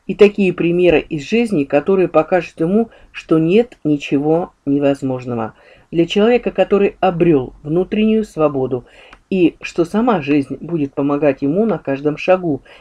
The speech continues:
если он пойдет по своему пути, тому, который выбрала его душа, а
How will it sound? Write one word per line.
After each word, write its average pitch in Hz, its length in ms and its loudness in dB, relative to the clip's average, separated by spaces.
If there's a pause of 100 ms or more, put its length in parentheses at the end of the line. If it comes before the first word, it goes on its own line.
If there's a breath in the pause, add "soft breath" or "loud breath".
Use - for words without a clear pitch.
(160 soft breath)
если 160 400 -2 (100)
он 277 260 4 (140)
пойдет 156 560 -2 (180)
по 147 100 -4
своему 147 760 0 (500)
пути, 123 580 -10 (640 soft breath)
тому, 233 440 4 (280)
который 160 380 0
выбрала 170 340 0
его 190 200 0
душа, 190 480 -4 (920 soft breath)
а 139 280 -4